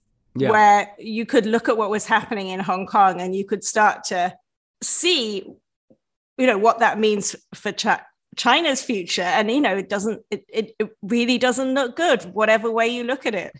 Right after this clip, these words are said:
Speaker 1: Yeah. And for all of our futures,
Speaker 2: Yeah.
Speaker 1: you know, um, uh, you know, 'cause it feels like this is the future, <laughs> you know, and, and, and, and I mean, I, what I found inspiring about, uh, the Hong Kong so much, like other people, but also troubling, is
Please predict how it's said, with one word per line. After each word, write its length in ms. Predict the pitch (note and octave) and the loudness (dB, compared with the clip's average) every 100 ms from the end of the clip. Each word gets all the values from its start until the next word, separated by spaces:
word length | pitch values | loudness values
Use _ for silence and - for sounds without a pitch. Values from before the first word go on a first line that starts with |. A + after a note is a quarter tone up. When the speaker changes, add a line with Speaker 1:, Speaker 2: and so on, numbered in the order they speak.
| _ _ _ - | _ _ _ -2
Speaker 1:
Yeah. 280 | D#3 F3 C3+ | 4 4 2
And 120 | F3+ D#3+ | -2 4
for 100 | F#3+ | 8
all 220 | F3+ G#3+ | 10 8
of 80 | E3+ | 6
our 120 | C#3+ | 2
futures, 320 | - B2 A2 | 0 -4 -4
Speaker 2:
Yeah. 160 | G2 D3 | -6 -4
Speaker 1:
you 100 | E3 | -2
know, 220 | C3 B2 C#3+ | -2 -2 -4
um, 520 | C#3+ B2+ B2 A#2+ C#3 - | -2 0 0 0 -4 -6
uh, 440 | B2 A#2 A2 A#2+ - | -4 -2 -4 -6 -8
you 160 | B2+ | -4
know, 40 | B2+ | -4
'cause 180 | B2+ C3 | -2 -4
it 100 | - | -4
feels 380 | - F3+ D3 D3 | 2 2 4 2
like 440 | C#3+ C3 - - _ _ _ _ _ _ - _ _ _ - | 2 2 -2 -20 _ _ _ _ _ _ -20 _ _ _ -4
this 200 | C3 - | -2 -4
is 140 | A2+ | -6
the 100 | A#2+ | -8
future, 460 | - C#3+ - A2 G2 - | -6 -8 -6 -8 -8 -8
<laughs> 140 | G#3 A#3 | 2 4
you 80 | A#3 | 6
know, 120 | A3+ G3 G#3+ G#3+ | 4 2 -4 2
and, 180 | F#3 G3 | 2 4
and, 140 | - - - G#3 | 2 0 -12 0
and, 160 | G3+ A3 | 2 4
and 160 | G3+ | 4
I 80 | F#3+ | 4
mean, 160 | F#3+ F#3+ | 2 2
I, 240 | F3 F#3+ | 2 0
what 220 | F#3 F3+ | 2 4
I 100 | F#3+ | 4
found 320 | F#3+ G#3+ G3 F3 | 4 4 4 0
inspiring 560 | C#3+ - A#3+ C#4 B3+ | -4 0 4 4 4
about, 300 | D#3+ D3 D3+ _ | 4 4 2 _
uh, 180 | C#3 D3 | -10 -8
the 120 | E3 | -4
Hong 180 | D3+ C#3+ | -4 -2
Kong 220 | D#3 C3+ | -4 -4
so 140 | - | -6
much, 320 | C3+ C#3 C3 - | -4 -4 -6 -8
like 200 | B2 C3 | -6 -6
other 180 | C3 | -8
people, 420 | A#2+ F3 - C#3 B2+ | -8 -10 -6 -4 -2
but 180 | B2 B2 | -2 -2
also 420 | B2+ C#3 A#2 A2+ _ | -2 -4 -6 -8 _
troubling, 420 | - A3 F#3+ C3+ | 2 4 4 2
is 300 | B2+ B2 A#2 | 0 -2 -6